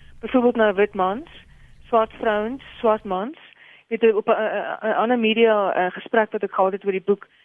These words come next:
ehm, met Eusebius Makai, so het hy byvoorbeeld gesê, dis interessant vir hom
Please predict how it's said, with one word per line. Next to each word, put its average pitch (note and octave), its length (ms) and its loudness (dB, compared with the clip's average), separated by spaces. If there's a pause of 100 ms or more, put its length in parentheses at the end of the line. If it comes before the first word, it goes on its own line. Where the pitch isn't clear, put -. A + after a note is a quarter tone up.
(260)
ehm, G3 380 -2
met G3 200 -4
Eusebius A3 400 -4
Makai, B3 400 -2
so A3 80 -2
het F#3+ 120 -6
hy G3+ 100 2
byvoorbeeld G#3+ 420 -2
gesê, - 260 0
dis A3 160 0
interessant A#3 420 -2
vir - 160 -10
hom G#3 200 -2